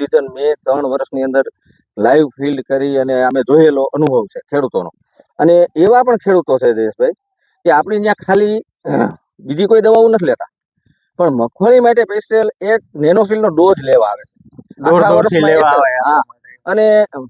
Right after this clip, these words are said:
Speaker 1: ચાલીસ કિલોમીટર, એંસી કિલોમીટર કે ભાઈ નેવું, સો કિલોમીટર સુધીના અમારા ખેડૂતો છે કે સો સો કિલોમીટરથી આવે છે.
Speaker 2: સ્પેશિયલ
Speaker 1: અને,
Speaker 2: નેનો
Speaker 1: હા,
Speaker 2: શિલ્ડ.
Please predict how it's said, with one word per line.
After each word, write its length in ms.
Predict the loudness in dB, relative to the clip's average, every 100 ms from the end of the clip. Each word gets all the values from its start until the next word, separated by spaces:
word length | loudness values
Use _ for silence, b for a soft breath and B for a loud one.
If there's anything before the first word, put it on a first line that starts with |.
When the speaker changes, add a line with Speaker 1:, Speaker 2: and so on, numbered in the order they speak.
| _ _
Speaker 1:
ચાલીસ 280 | 0 0 -2
કિલોમીટર, 680 | -4 -4 -4 -4 0 2 2 0
એંસી 280 | -4 -4 -6
કિલોમીટર 640 | -2 -2 -2 0 2 0 -4 _ _ _
કે 100 | -2
ભાઈ 340 | 2 4 4 2
નેવું, 320 | 2 0 0
સો 200 | 0 0
કિલોમીટર 420 | 0 0 0 0 -2
સુધીના 480 | -2 -4 -2 -2
અમારા 220 | 0 -2 -2
ખેડૂતો 380 | -4 -4 -4
છે 120 | -4 -4
કે 120 | -2
સો 140 | -2
સો 120 | -2
કિલોમીટરથી 500 | -2 -2 -2 -2 0
આવે 160 | 0 0
છે. 140 | -4 -14 _ _ _ _
Speaker 2:
સ્પેશિયલ 340 | 0 2 2
Speaker 1:
અને, 100 | 2
Speaker 2:
નેનો 120 | 0
Speaker 1:
હા, 120 | 0
Speaker 2:
શિલ્ડ. 140 | 0